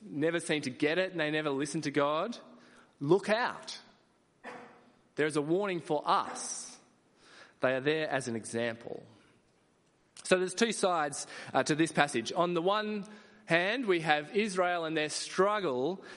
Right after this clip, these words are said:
to depend on God. And on the other hand, we have God's gracious provision. So we're gonna work our way through that. And we're gonna see that that is an example for us,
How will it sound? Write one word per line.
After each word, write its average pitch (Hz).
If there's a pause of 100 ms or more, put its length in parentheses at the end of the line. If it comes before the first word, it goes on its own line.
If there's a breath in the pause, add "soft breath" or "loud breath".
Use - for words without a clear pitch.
to 156
depend 165
on 143
God. 104 (480 loud breath)
And 147
on 151
the 156
other 180
hand, 110 (260 loud breath)
we 127
have 117
God's 131 (140)
gracious 120 (220 loud breath)
provision. 107 (840 loud breath)
So -
we're 120
gonna 120
work 135
our 120
way 110 (100)
through 110
that. -
And 123
we're 131
gonna 156
see 220
that 165
that 180
is 160
an 156
example 151 (360 loud breath)
for 156
us, -